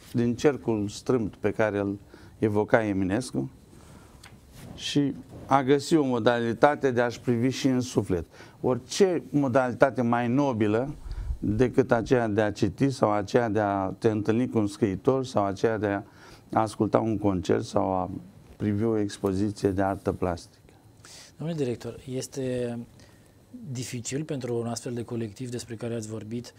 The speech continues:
Speaker 2: să treacă în anul două mii paisprezece, să fi trecut în anul două mii paisprezece, uh, cu acest, uh, să-i spunem, handicap chiar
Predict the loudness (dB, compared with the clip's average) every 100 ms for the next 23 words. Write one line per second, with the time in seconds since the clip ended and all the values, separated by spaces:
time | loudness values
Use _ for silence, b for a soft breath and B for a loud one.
0 | b b b -12 -8 -6 -6 -8 -8 -8
1 | -8 -8 -6 -6 -6 -6 -6 -6 -4 -6
2 | -6 -8 -8 -8 -10 -10 -10 -10 -14 -18
3 | -20 _ _ _ _ -20 -18 -12 -10 -8
4 | -8 -8 -10 -12 -12 -12 -12 -12 -12 -10
5 | -10 -12 -14 B B B -18 -12 -10 -10
6 | -10 -10 -12 -16 -10 -8 -8 -8 -8 -6
7 | -10 -8 -8 -6 -6 -8 -12 -14 -18 -18
8 | -14 -14 -14 -14 -10 -10 -8 -8 -10 -8
9 | -8 -8 -10 -10 -10